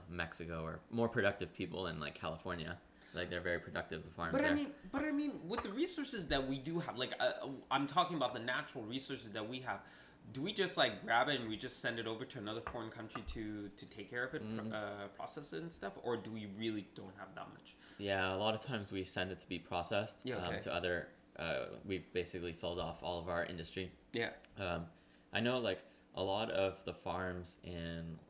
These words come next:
Speaker 1: like, Western Canada have flipped to, like, let's say the canola industry, like I was talking about. Um,
Speaker 2: Okay.
Speaker 1: so they just, like, farm corn. They don't sell it to consumers 'cause cons-, consumers are not willing to pay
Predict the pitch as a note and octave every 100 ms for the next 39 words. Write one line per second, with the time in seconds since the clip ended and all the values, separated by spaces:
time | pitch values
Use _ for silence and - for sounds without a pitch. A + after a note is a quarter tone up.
0 | - E2 C#2+ - - - F2 F2 - F2
1 | E2+ E2 F2 F2 F2 E2+ E2 E2+ D#2 -
2 | - - - - - F#2+ F2 - - F2+
3 | E2+ E2+ E2 E2+ E2 D#2+ E2+ E2+ F2 F#2
4 | F#2+ - G2+ G2 F#2 E2 D#2+ - E2+ F#2
5 | F#2 F#2 - - - - E2 E2 - F#2
6 | F2+ F2 G2 - E2 - - F#2+ F2 E2
7 | C3 A2+ A2 A2 - - - F2+ F#2+ G#2
8 | - F#2+ F2 F#2 - F2 - G2 F#2+ F2+
9 | F#2 E2+ G#2 F2 - - F#2+ A#2 A2 G2
10 | F2+ F#2 F2+ F2+ F2 - - E2+ E2+